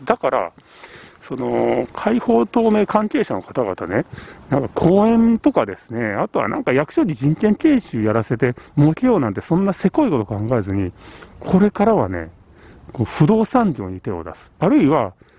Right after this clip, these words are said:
不動産屋さんと手を組むっていうのは、これは本気でありだと思います。まあ、大阪市内とかね、大阪府内もまあ大体もう富士工務店の縄張りになってるから、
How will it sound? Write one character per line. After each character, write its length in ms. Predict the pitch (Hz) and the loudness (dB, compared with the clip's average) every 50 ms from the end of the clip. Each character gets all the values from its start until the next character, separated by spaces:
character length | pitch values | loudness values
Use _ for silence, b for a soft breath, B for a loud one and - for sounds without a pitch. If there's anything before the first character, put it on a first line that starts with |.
| b b b b b b b - - | b b b b b b b -6 0
不 80 | 147 | 2
動 200 | 151 190 196 208 | 2 2 2 2
産 200 | - 208 196 196 190 | 0 0 0 0 0
屋 80 | 185 | -2
さ 180 | - - 180 180 | 0 0 0 0
ん 60 | 175 | -2
と 100 | 170 165 | -4 -2
手 100 | - - | 0 0
を 120 | - 165 | 0 0
組 220 | - - 120 113 104 | 0 -2 -2 -2 -2
む 40 | 98 | -4
っ 20 | - _ _ _ - - | -6 _ _ _ -14 -2
て 80 | - 160 | 2 2
い 80 | 196 214 | 4 4
う 40 | |
の 120 | 175 120 95 | 2 2 0
は、 140 | 87 87 b b b b b b b - | -2 -4 b b b b b b b -20
こ 160 | - - 233 | -4 0 2
れ 40 | 226 | 2
は 80 | 220 208 | 4 2
本 220 | 202 214 214 208 | 2 2 0 0
気 100 | - - | 0 0
で 80 | 180 - - | -2 0 2
あ 80 | 156 | 2
り 80 | 160 131 | 2 0
だ 120 | 107 98 | 0 -2
と 100 | - 104 | -6 -8
思 200 | 90 87 87 85 | -8 -8 -8 -8
い 60 | 85 | -10
ま 140 | 85 87 85 | -10 -12 -12
す。 60 | - - - - - _ - - - B B B B B B B B B B B - | -14 -18 -20 -20 -20 _ -20 -20 -20 B B B B B B B B B B B 0
ま 80 | - 127 | 0 0
あ、 20 | - - | 2 2
大 180 | 165 214 226 220 | 2 2 2 2
阪 280 | - 277 247 - 262 | 2 0 0 0 0
市 140 | - - 330 | 0 2 2
内 280 | 294 240 180 147 120 101 | 2 4 2 2 -2 -4
と 100 | - 107 | -6 -8
か 160 | - 95 90 | -8 -8 -6
ね、 140 | 92 92 - | -6 -8 -6
大 140 | - 160 185 | -4 -4 -4
阪 380 | 196 - - 226 - 330 302 - | -2 -2 -4 -2 0 0 0 2
府 160 | - 320 320 | 4 4 4
内 180 | 311 233 170 139 | 4 2 2 0
も 180 | 123 117 117 | -2 -2 -2
ま 140 | 123 123 110 | -2 -2 -2
あ 40 | 92 | -2
大 180 | - 110 113 - | -2 -4 -4 -4
体 160 | - 113 113 | -2 -2 0
も 120 | 117 120 | 0 0
う 40 | 120 | 0
富 180 | - - 143 143 | -2 -2 -2 -2
士 80 | 156 | -2
工 140 | - - 170 175 | 0 2 4 4
務 160 | 190 214 214 | 6 4 4
店 140 | - 151 117 | 4 2 0
の 100 | 104 95 | 0 -2
縄 200 | 101 101 104 101 | -4 -4 -4 -4
張 120 | 107 104 | -4 -4
り 60 | 104 | -2
に 60 | 104 | 0
な 80 | 117 127 | -2 -2
っ 40 | - | -2
て 140 | _ - 98 | _ -8 -8
る 100 | 101 92 | -6 -4
か 120 | 98 95 | -2 0
ら、 220 | 101 95 85 80 | 0 0 -2 -4